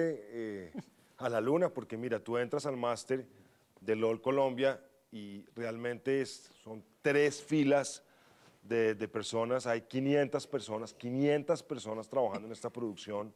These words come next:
cincuenta cámaras, cuarenta y cinco micrófonos. Eh, realmente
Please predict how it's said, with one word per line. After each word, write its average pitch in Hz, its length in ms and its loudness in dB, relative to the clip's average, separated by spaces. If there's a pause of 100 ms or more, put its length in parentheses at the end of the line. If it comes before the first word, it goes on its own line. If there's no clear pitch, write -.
(440)
cincuenta 113 580 -2
cámaras, 120 640 2 (360)
cuarenta 113 380 -2
y 101 60 -4
cinco 113 320 -6
micrófonos. 113 840 -4 (440)
Eh, 113 800 0 (260)
realmente 131 920 2